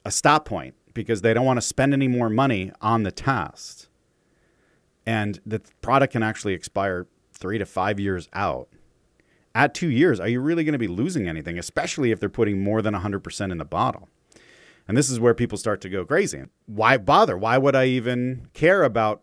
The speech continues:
a supplement's expiration date if all these variables are true? Uh, it's because the concern that we have about expiration date is, will this product hurt me if I take it after expiration? And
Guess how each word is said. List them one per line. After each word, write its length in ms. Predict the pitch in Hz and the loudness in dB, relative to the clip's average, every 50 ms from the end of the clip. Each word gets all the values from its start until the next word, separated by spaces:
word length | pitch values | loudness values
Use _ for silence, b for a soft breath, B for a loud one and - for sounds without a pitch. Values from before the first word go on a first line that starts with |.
| _ _ | _ _
a 80 | 113 107 | -6 -4
supplement's 500 | - 131 117 - 110 107 107 101 - 107 | -2 -2 -2 -2 -2 -4 -4 -4 -2 -4
expiration 520 | 101 - - - 104 120 156 - - 131 | -4 -4 -4 -2 0 0 0 0 0 0
date 120 | 113 107 | 0 0
if 100 | 101 101 | 0 0
all 160 | 104 104 107 104 | 0 0 0 0
these 200 | 104 107 98 80 | 0 -2 -4 -4
variables 520 | 95 98 101 107 98 92 90 87 85 78 | -2 -2 -2 -2 -2 -4 -4 -6 -8 -8
are 100 | 87 82 | -10 -12
true? 480 | - - 165 190 170 101 85 78 82 85 80 - - _ _ - | -8 -4 -2 0 0 0 0 -2 -6 -10 -14 -20 -20 _ _ -12
Uh, 400 | 98 95 92 90 87 90 90 90 - | -10 -10 -8 -8 -8 -8 -10 -10 -8
it's 200 | - 127 120 - | -4 -4 -4 -2
because 420 | - 165 - 175 165 156 127 120 117 | -4 -2 2 4 4 4 4 2 -2
the 100 | 135 143 | -4 -4
concern 760 | - 156 151 139 - - 175 180 180 175 170 170 156 127 | -2 -2 -2 -2 -2 -2 -2 -2 0 0 0 -2 -2 -2
that 140 | 131 139 135 | -2 -2 -2
we 120 | 120 135 117 | -2 -4 -6
have 440 | 110 113 156 175 175 147 127 117 | -6 -4 0 2 2 4 4 2
about 280 | 113 113 107 113 107 107 | 2 2 2 2 2 2
expiration 640 | 113 120 - - - 113 113 151 220 220 - - 113 | 2 0 -2 -2 -2 2 2 4 2 2 0 -4 -4
date 240 | 87 87 85 87 87 | -2 -2 -4 -2 -2
is, 260 | 95 95 95 - - - B B B B B B B B B B B _ _ _ _ | -2 -4 -4 -6 -10 -14 B B B B B B B B B B B _ _ _ _
will 200 | 113 117 147 202 | 2 6 6 6
this 160 | 196 226 220 | 8 6 2
product 340 | - - 151 139 113 110 - | 2 0 -2 0 0 -2 -4
hurt 320 | - - 247 277 285 226 135 | -4 -2 0 0 0 -2 -4
me 280 | 92 76 53 - - - - - _ _ _ - - - _ _ _ - | -10 -12 -12 -14 -18 -20 -20 -20 _ _ _ -20 -20 -20 _ _ _ -6
if 140 | 131 - | -4 -2
I 80 | 120 107 | -2 -4
take 220 | - - 110 92 | -4 -4 -4 -4
it 80 | 101 87 | -4 -6
after 260 | 90 82 - - 82 | -6 -6 -8 -8 -10
expiration? 560 | 73 73 - - - 67 60 - - - - _ _ _ _ _ _ _ _ _ _ | -10 -10 -12 -16 -16 -16 -16 -18 -20 -20 -20 _ _ _ _ _ _ _ _ _ _
And 480 | - 92 90 90 90 87 87 87 85 - | -14 -12 -10 -8 -8 -8 -10 -12 -14 -16